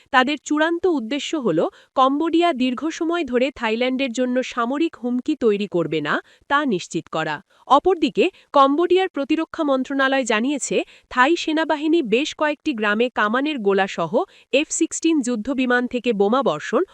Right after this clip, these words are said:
ও অগ্রসরমান পদাতিক বাহিনী দিয়ে আক্রমণ চালিয়েছে। সৌদিতে সাত দিনে প্রায় বিশ হাজার প্রবাসী গ্রেপ্তার। সৌদি আরবে বসবাস, শ্রম ও সীমান্ত আইন লঙ্ঘনের দায়ে সাত দিনে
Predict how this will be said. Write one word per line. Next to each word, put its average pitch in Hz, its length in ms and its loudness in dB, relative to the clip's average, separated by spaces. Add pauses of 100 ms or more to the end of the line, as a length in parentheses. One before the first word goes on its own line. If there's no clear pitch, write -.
(140)
ও 262 100 6
অগ্রসরমান 311 840 2
পদাতিক 262 440 0
বাহিনী 202 360 -2
দিয়ে 233 260 -2
আক্রমণ 165 460 -2
চালিয়েছে। 151 640 -4 (1400)
সৌদিতে 349 500 0
সাত 285 320 2
দিনে 285 360 2
প্রায় 240 240 0
বিশ 233 360 -4
হাজার 330 280 0
প্রবাসী 208 440 0
গ্রেপ্তার। 151 500 -4 (180)
সৌদি 339 400 2
আরবে 392 300 2
বসবাস, 302 540 0
শ্রম 294 560 -2
ও 262 100 2
সীমান্ত 294 480 -2
আইন 277 320 0
লঙ্ঘনের 214 560 2
দায়ে 156 280 -2 (240)
সাত 285 300 2
দিনে 330 320 2